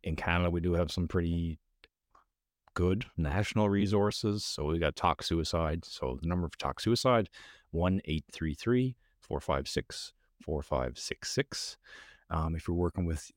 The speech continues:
um, or you know, sorry, if you're working with, or if you're concerned about younger kiddos, there's always Kids Help Phone,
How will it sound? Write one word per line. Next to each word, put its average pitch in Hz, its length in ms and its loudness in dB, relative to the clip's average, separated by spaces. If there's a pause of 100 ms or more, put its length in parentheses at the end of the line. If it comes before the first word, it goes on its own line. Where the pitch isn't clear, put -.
um, 76 240 -6 (100)
or 87 140 -4
you 78 100 -4 (100)
know, 85 360 0 (1080)
sorry, - 180 2
if - 80 -6
you're 85 80 2
working 123 380 4
with, 117 320 4
or 104 180 4
if 92 60 2
you're 101 80 2
concerned 98 400 2
about 85 180 2
younger 87 240 2
kiddos, 82 380 0
there's 80 160 -2
always 82 220 0
Kids 73 300 -6
Help 60 220 -2
Phone, 90 340 -4